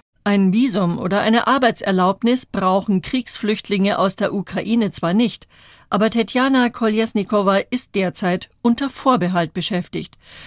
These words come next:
Sie spricht zwar gut Deutsch, aber ihr fehlt das notwendige Sprachzertifikat für das sogenannte B zwei-Level. Maximal ein halbes Jahr ab Aufnahme der Berufstätigkeit hat sie Zeit,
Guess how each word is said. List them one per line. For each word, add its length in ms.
Sie 240
spricht 340
zwar 180
gut 280
Deutsch, 420
aber 200
ihr 160
fehlt 360
das 200
notwendige 720
Sprachzertifikat 1400
für 160
das 200
sogenannte 800
B 200
zwei-Level. 720
Maximal 800
ein 280
halbes 460
Jahr 320
ab 240
Aufnahme 480
der 160
Berufstätigkeit 1000
hat 160
sie 200
Zeit, 480